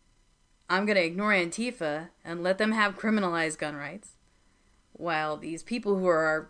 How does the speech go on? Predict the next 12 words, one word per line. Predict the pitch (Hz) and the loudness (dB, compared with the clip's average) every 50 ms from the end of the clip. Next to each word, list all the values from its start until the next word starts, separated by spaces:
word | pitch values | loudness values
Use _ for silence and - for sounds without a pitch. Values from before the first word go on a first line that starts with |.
| _ _ | _ _
political | - 196 220 320 349 339 196 | 0 4 4 4 4 2 0
opponents, | 160 156 - - 165 156 165 180 233 226 - | 0 -2 -6 -8 -6 -4 -4 -4 -4 -4 -4
whom | 202 190 | -2 -2
we | 175 196 | -2 -2
don't | 185 196 196 208 262 - | 2 2 2 2 2 0
like | 151 165 170 165 | 0 0 0 -2
at | 170 139 | -4 -6
all, | 139 170 220 311 269 - - 175 - _ _ _ _ _ _ _ _ _ _ _ _ _ _ _ _ _ _ _ _ - | 2 4 6 6 6 4 2 -8 -14 _ _ _ _ _ _ _ _ _ _ _ _ _ _ _ _ _ _ _ _ -4
have | - 175 170 170 170 170 170 170 - - _ _ _ _ _ _ _ _ _ | -2 -2 0 0 -2 -4 -4 -8 -18 -20 _ _ _ _ _ _ _ _ _
no | 196 190 262 381 | 2 4 4 4
gun | 311 214 160 143 - | 4 2 -4 -4 -6
rights. | - - - - - - - - | -10 -14 -16 -14 -12 -12 -12 -12